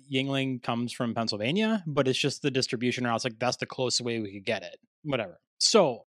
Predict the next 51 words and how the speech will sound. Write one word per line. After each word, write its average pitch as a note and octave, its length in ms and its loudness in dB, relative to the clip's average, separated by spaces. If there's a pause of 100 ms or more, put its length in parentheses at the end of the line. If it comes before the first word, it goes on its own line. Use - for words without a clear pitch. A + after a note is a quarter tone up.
(140)
we're D3+ 160 4
doing F3+ 200 6
our G3 80 6
road F3+ 180 10
trip E3+ 220 6
down. D3+ 680 2
We B2+ 120 4
left C#3+ 500 2 (540)
Traverse C#3 340 4
City C#3 600 6
about A#2 260 0
six - 240 2
o'clock B2+ 260 4
in B2 60 -8
the A#2+ 80 -2
evening. A#2+ 520 0
We're A2+ 100 -4
trying C3 220 -2
to C3 40 0
get B2 140 0
to A#2 60 0
Cedar A#2 260 2
Point. A2 520 -2 (1080)
We, F#3 320 -4 (100)
I'm D3+ 120 0
looking F3 260 2
at E3 180 2
a D3 40 -4
better C#3+ 280 4
out C3 220 4
planner. C3 420 2
I'm B2 120 2
looking B2+ 320 2
at B2 340 0 (240)
PlugShare, B2 460 4
just C#3+ 140 2
different C#3+ 200 2
apps, B2 260 2
'cause, F3 240 0
uh, D#3+ 100 0
my D#3+ 180 2
road D#3+ 240 4
trip D#3+ 160 0
experience C#3 480 2
is B2 100 -2
limited A#2 380 0
right A2+ 180 0
now G#2 180 -2
still. G#2 580 0
And B2+ 180 -2
like B2 140 -4